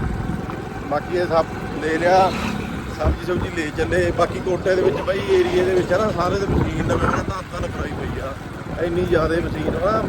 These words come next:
ਮੈਂ ਨਹੀਂ ਬਾਈ ਘਰੇ ਦੇਖੀ ਹੈਗੀ। ਬਾਕੀ ਇੱਧਰ ਨੂੰ ਗੁਰਦੁਆਰੇ ਕਨੀ ਦੋ, ਦੋ ਢਾਈ ਸੌ ਮਸ਼ੀਨ ਦੱਸਦੇ ਆ ਵੀ ਦੋ ਢਾਈ ਸੌ ਮਸ਼ੀਨ ਗੁਰਦੁਆਰੇ 'ਚ ਖੜੀ ਆ ਕਹਿੰਦੇ।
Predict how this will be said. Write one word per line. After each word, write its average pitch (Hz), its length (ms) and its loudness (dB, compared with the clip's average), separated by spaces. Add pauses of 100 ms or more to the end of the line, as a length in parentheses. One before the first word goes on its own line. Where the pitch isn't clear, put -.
ਮੈਂ 170 220 2
ਨਹੀਂ 143 120 -4
ਬਾਈ 165 120 2
ਘਰੇ 175 200 0
ਦੇਖੀ 156 400 -4
ਹੈਗੀ। 156 260 -2 (440)
ਬਾਕੀ 160 280 -2
ਇੱਧਰ 202 140 2
ਨੂੰ 214 100 -4
ਗੁਰਦੁਆਰੇ 180 500 4
ਕਨੀ 208 140 0
ਦੋ, 196 240 4 (340)
ਦੋ 175 180 2
ਢਾਈ 202 220 2
ਸੌ 175 140 0
ਮਸ਼ੀਨ 170 300 -2
ਦੱਸਦੇ 143 260 0
ਆ 156 40 0
ਵੀ 170 80 -2
ਦੋ 170 200 2
ਢਾਈ 185 140 2
ਸੌ 165 120 -2
ਮਸ਼ੀਨ 160 240 0
ਗੁਰਦੁਆਰੇ 151 520 0
'ਚ 139 40 -4
ਖੜੀ 135 240 0
ਆ 143 40 0
ਕਹਿੰਦੇ। 135 240 0